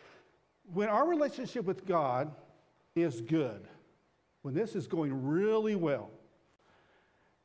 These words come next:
it has a tendency to affect the relationship here, and these go really well. I mean, you know,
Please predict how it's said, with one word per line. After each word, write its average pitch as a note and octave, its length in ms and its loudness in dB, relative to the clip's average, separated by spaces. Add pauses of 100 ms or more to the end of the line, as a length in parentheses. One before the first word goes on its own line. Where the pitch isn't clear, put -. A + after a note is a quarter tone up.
(180)
it E3+ 140 2
has A3+ 300 2
a G#3 60 -2
tendency G3 500 -2
to E3 160 -2
affect E3 420 -2
the D#3 60 -4
relationship D3+ 800 -4
here, A#2 400 -4 (340)
and D3+ 340 -2
these E3+ 300 0
go C3 180 -4
really C3+ 500 -2
well. A2+ 420 -10 (1800)
I F3 120 2
mean, E3+ 260 2
you E3+ 120 2
know, F#3 360 2